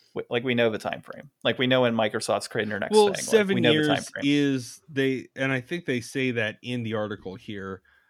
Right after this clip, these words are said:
Speaker 2: about how seven years is about the time, or was that something else I was reading earlier today?
Speaker 1: I don't know, maybe, but, like, with Sony, it's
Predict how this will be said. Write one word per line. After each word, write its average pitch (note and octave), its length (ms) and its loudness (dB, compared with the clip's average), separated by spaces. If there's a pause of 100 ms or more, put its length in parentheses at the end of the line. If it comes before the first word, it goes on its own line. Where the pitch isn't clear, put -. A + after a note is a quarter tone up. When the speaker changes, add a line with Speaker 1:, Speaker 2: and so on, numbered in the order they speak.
(300)
Speaker 2:
about G#2 460 -4 (520)
how A2+ 480 -4
seven A#2 420 -4
years A#2 260 -4
is A2+ 180 -10
about A2 560 -4
the A#2 100 -8
time, C3+ 560 -6 (400)
or A#2 240 -2
was A2 180 -10
that A2+ 220 -4
something G#2 300 -10
else G2 200 -10
I G2+ 60 -10
was G#2+ 200 -14
reading G2 240 -14
earlier F2 480 -16
today? D#2+ 300 -18 (340)
Speaker 1:
I A#2 160 8
don't G2+ 100 2
know, G2 100 2
maybe, G2+ 320 0
but, G#2 180 0
like, A#2 300 2
with A#2 100 -2
Sony, D3 560 0
it's A2 300 -4